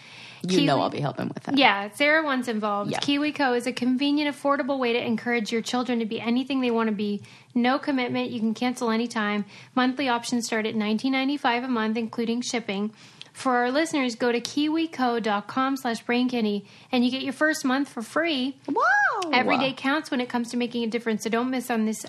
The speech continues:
Speaker 2: amazing opportunity. Again, go to kiwico dot com slash brain candy and get your first month free.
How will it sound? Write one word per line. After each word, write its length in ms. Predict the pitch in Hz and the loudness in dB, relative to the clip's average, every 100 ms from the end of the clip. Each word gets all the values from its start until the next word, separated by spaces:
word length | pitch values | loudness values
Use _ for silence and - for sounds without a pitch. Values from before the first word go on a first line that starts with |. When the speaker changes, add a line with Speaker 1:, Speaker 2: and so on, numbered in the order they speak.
| 240 | -2
Speaker 2:
amazing 500 | 226 226 226 254 247 | 0 0 -2 -2 -2
opportunity. 640 | 240 262 - 220 208 220 - - - | -2 -4 -2 -2 0 -4 -8 -20 -6
Again, 300 | 254 240 233 | -2 2 2
go 120 | 233 226 | 2 0
to 80 | |
kiwico 580 | 233 - 262 262 254 262 | -2 -2 -2 -2 -2 -2
dot 240 | 240 220 208 | 0 -2 -2
com 260 | - 233 | -2 -2
slash 240 | 233 226 214 | 0 -4 -2
brain 240 | 220 226 | 0 0
candy 260 | 220 233 220 | 0 0 0
and 80 | |
get 100 | 208 | -2
your 100 | - | -8
first 320 | 226 247 254 254 | -4 -4 -2 -2
month 180 | 233 226 | -4 -4
free. 380 | - 208 208 | -4 -2 -4